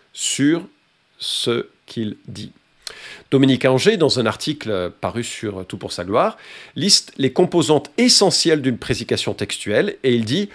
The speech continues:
premièrement, le point de départ, c'est le texte biblique.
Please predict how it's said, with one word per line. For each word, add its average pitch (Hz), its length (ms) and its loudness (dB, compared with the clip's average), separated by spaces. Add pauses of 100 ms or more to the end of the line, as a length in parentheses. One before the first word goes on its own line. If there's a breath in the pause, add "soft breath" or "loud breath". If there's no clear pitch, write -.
(420 loud breath)
premièrement, 190 400 6
le 170 120 6
point 208 220 6
de 208 60 2
départ, 160 380 4
c'est - 120 0
le 156 120 2
texte - 360 0
biblique. 117 580 -6